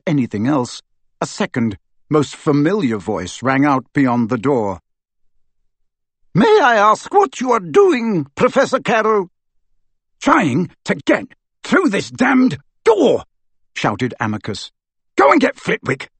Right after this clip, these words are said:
Get him to open it, now." "But isn't your sister in there?" asked Professor McGonagall. "Didn't Professor Flitwick let her in earlier this evening at your urgent request? Perhaps she could open the door for you.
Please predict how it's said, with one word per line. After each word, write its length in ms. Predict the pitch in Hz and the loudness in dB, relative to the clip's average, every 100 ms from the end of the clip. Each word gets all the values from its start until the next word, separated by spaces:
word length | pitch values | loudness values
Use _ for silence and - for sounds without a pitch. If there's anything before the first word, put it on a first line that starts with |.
| _ - | _ -2
Get 160 | - | 0
him 200 | 147 233 165 | 2 0 2
to 140 | 196 | 2
open 280 | 175 135 120 | 0 0 -4
it, 120 | 139 _ - | -6 _ -4
now." 440 | 330 349 175 95 - _ _ _ _ _ - | 0 2 0 -4 -14 _ _ _ _ _ 0
"But 160 | 453 | 4
isn't 380 | 466 294 254 196 | 4 4 0 0
your 100 | 185 | -4
sister 540 | - - 226 - - 285 | -4 -6 -6 -4 -2 0
in 220 | 208 170 | 0 0
there?" 340 | 147 127 117 _ _ _ _ - | 2 0 -2 _ _ _ _ -8
asked 300 | 110 95 - | -6 -6 -6
Professor 400 | 131 - 127 - | -6 -4 -6 -6
McGonagall. 640 | 110 113 104 110 107 101 87 _ _ _ _ _ | -6 -4 -4 -4 -6 -8 -10 _ _ _ _ _
"Didn't 280 | 480 494 508 | 0 0 0
Professor 460 | 254 - 247 - 190 | -2 0 0 0 -2
Flitwick 520 | 208 - - 175 214 | 0 0 0 -2 0
let 160 | 180 | -2
her 160 | 131 190 | 0 -2
in 160 | 180 196 | 0 2
earlier 380 | 247 330 311 | 2 2 2
this 260 | 202 202 - | 0 -4 -2
evening 480 | 220 170 202 185 147 | -4 -2 -2 -2 -2
at 180 | 214 - | -2 0
your 200 | 208 196 233 | 2 2 2
urgent 420 | 220 - 175 135 | 0 0 -4 -4
request? 680 | 165 170 - 392 - - - _ _ _ - | -4 -4 -2 -2 -4 -18 -20 _ _ _ -2
Perhaps 400 | 427 302 294 - | 0 2 0 -2
she 260 | - 427 | -2 -2
could 200 | 330 220 | 0 0
open 200 | 208 156 | -2 -2
the 80 | 165 | -4
door 220 | 160 160 | -2 -2
for 240 | - 160 139 | -2 -2 -2
you. 160 | 135 | -4